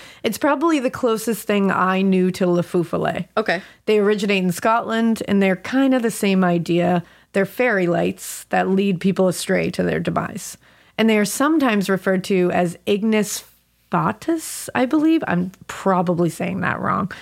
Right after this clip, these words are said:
Speaker 1: but it's Latin.
Speaker 2: Mm.
Speaker 1: And it's Latin
Speaker 2: Just
Speaker 1: for
Speaker 2: don't say it,
Speaker 1: I
Speaker 2: then.
Speaker 1: was just gonna say, it's probably good that I can't say that, so
Speaker 2: Yeah.
Speaker 1: that's really great. It's Latin for foolish fire.
Speaker 2: Ah.
Speaker 1: And it makes sense. That's exactly what it is.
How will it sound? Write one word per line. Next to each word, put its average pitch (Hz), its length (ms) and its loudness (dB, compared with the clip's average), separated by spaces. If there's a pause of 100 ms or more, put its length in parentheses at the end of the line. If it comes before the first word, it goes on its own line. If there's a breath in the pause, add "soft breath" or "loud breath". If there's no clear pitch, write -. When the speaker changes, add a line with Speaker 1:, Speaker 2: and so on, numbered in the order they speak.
(220 loud breath)
Speaker 1:
but 208 120 2
it's - 140 0
Latin. 175 600 0 (140)
Speaker 2:
Mm. 196 320 2
Speaker 1:
And - 20 2
it's 202 220 0
Latin 190 300 0
Speaker 2:
Just 196 160 0
Speaker 1:
for 190 60 4
Speaker 2:
don't 185 200 0
say 135 220 0
it, 131 80 0
Speaker 1:
I 262 60 2
Speaker 2:
then. 277 60 2
Speaker 1:
was 294 140 -2
just 330 220 0
gonna 285 180 0
say, 226 300 -2 (160)
it's - 160 -4
probably 285 400 0
good 202 240 0
that 196 100 2
I 196 100 2
can't 196 280 0
say 202 200 0
that, 202 300 -2
so 202 120 -2
Speaker 2:
Yeah. 185 120 2
Speaker 1:
that's 180 120 -4
really 180 200 2
great. 185 320 0
It's 247 180 -2
Latin 262 340 0
for 214 180 -2
foolish 180 460 0
fire. - 400 -4 (280)
Speaker 2:
Ah. 185 480 0 (120)
Speaker 1:
And 240 100 2
it 240 40 2
makes 254 220 0
sense. 185 380 -4
That's - 220 -4
exactly 180 440 0
what 180 140 2
it 196 100 2
is. 190 380 -4